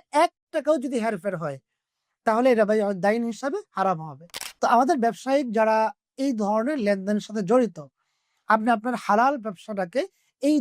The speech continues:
ধরনের কাজ করে হারাম করবেন না, এটা শরিয়া সম্মত বিষয়। শরিয়া কিন্তু অপশনাল না, কিন্তু বাধ্যতামূলক। আমি যদি আমার ব্যবসাকে পিওর রাখতে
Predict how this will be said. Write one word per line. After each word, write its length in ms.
ধরনের 380
কাজ 120
করে 120
হারাম 200
করবেন 320
না, 60
এটা 220
শরিয়া 300
সম্মত 240
বিষয়। 240
শরিয়া 400
কিন্তু 160
অপশনাল 400
না, 60
কিন্তু 220
বাধ্যতামূলক। 600
আমি 180
যদি 180
আমার 180
ব্যবসাকে 440
পিওর 220
রাখতে 240